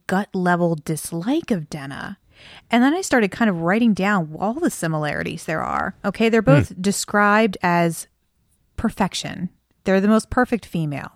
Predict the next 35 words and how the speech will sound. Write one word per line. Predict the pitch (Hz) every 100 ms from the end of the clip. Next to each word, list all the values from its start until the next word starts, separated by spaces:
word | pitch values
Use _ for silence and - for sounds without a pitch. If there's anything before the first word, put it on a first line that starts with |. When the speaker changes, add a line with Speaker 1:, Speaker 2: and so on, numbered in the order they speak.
| _
Speaker 1:
They | 175
have | 180 165
the, | 165
they're | 160
the | 175
manic | 185 240 247 -
pixie | 220 - 196
dream | 185 185
girl, | 175 175 175 170 175 - - - - - _ _
blah, | 165 165 233 233 208 185 175 175
you | 170 190
know, | 170
which, | 165 165 - - _
you | 214 226
know, | 240
normally | 240 285 269 240
when | 202 190
a, | 175 - _ _ _
for | - 196
me, | 220 254 180
when | 185
a | 180
female | 196 180 170
character | 196 180 175
is | 170
described | 165 160 - 170 165 165
in | 139 170 165
just | 165
these | - 165
glowing, | - 160 165 165 165 156 160 165 - _ _ _ _ _ _ _ _ _ _ _ _
nothing | 190 185 190 190 175 185 170
but | 165
positive | 190 175 170 165
terms, | - 185 170 165
it's, | 160